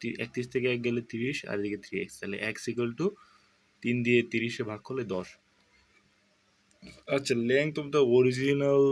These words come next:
rectangle টু এক্স, মানে এক্স এর মান দশ, আর এখানে যদি টু গুণ করে দেবো,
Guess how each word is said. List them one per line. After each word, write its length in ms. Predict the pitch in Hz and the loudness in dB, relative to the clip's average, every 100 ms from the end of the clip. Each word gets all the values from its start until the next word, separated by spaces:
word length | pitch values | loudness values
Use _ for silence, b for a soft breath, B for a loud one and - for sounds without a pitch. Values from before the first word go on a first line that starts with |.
| - _ - 104 104 | 2 _ -10 -2 0
rectangle 680 | 107 - 120 117 107 127 156 _ _ _ _ _ - _ - | 0 -2 -2 0 0 0 -8 _ _ _ _ _ -20 _ 0
টু 120 | 127 | 4
এক্স, 400 | 117 - - - _ _ | 4 0 -12 -14 _ _
মানে 320 | 175 104 127 185 _ _ _ _ _ _ - - - | -8 -6 -6 -8 _ _ _ _ _ _ -20 -12 -2
এক্স 240 | 107 - | -2 0
এর 60 | 123 | -2
মান 240 | 123 120 | -2 -2
দশ, 220 | 117 127 - - b b b b b - | -2 -2 -4 -14 b b b b b -10
আর 120 | 104 | -6
এখানে 240 | 104 110 | -4 -6
যদি 180 | 110 117 - | -8 -8 -2
টু 120 | 117 | -2
গুণ 220 | 113 123 | 0 0
করে 200 | 131 120 | 2 2
দেবো, 220 | 104 92 | -2 -10